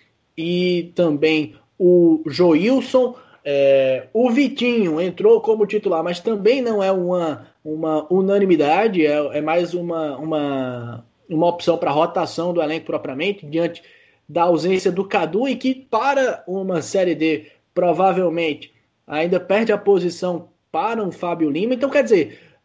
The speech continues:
quando a gente vai pro Souza, Ricardo, Alisson, Rony Lobo, Marcelo Duarte, Wesley,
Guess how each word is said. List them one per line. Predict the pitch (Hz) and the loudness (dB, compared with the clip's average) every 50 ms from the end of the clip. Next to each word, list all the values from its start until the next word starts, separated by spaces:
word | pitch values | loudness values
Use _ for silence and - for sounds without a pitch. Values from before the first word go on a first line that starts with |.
| _ _ _ _ _ _ _ | _ _ _ _ _ _ _
quando | - 240 254 | 2 2 4
a | 247 | 4
gente | 214 254 233 - | 2 0 0 -2
vai | 254 254 | -2 -2
pro | - 262 | -4 -6
Souza, | 220 - 196 170 156 147 143 | -2 0 0 2 2 0 -2
Ricardo, | 165 208 202 - 214 214 240 240 202 208 208 | -4 -6 -4 -4 -4 -4 -2 -4 0 2 2
Alisson, | 208 214 226 220 208 - 220 190 | 2 4 2 0 0 0 -2 -2
Rony | 190 208 214 208 185 | -2 -2 0 0 0
Lobo, | 170 185 214 233 220 220 214 | 2 4 4 4 4 2 0
Marcelo | 202 180 175 - 202 196 185 | -2 -4 -2 -4 -2 -2 0
Duarte, | 175 170 165 151 143 143 143 - - 240 | 0 0 0 0 -2 -6 -8 -8 -4 0
Wesley, | 233 208 208 233 254 254 233 226 254 254 247 247 233 | 2 4 4 4 4 2 2 4 4 2 2 2 0